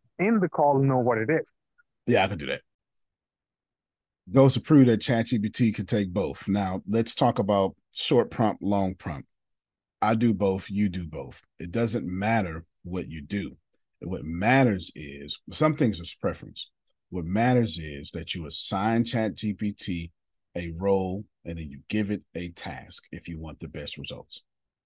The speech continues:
Speaker 2: It needs a role, and it needs a task. If you don't give it a role, then you're gonna get a general answer because you didn't give it a role.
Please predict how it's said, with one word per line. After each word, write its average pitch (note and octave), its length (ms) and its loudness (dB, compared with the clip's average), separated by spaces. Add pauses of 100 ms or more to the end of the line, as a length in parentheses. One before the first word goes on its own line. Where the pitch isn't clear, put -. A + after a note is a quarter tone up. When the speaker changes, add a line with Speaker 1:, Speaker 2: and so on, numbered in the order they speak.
(640)
Speaker 2:
It E2 160 -10
needs D#2+ 220 -12
a D2+ 60 -12
role, B2 520 2 (400)
and F#2+ 100 -8
it F2+ 60 -6
needs F2+ 220 -8
a D#2+ 60 -14
task. C#2+ 580 -8 (420)
If - 160 -10
you F#2 80 -8
don't G2 320 -4
give C#3+ 200 4
it G2+ 140 0
a F2 40 -8
role, F#2 480 2 (420)
then G2 120 -4
you're G#2+ 80 0
gonna G2 140 -4
get F#2+ 120 -8
a E2+ 40 -8
general E2 340 -8
answer G#2+ 320 -2
because E2 300 -10
you C#2+ 200 -10
didn't F2 340 -8
give E2 160 -10
it D2+ 80 -12
a C#2 60 -14
role. D2 360 -12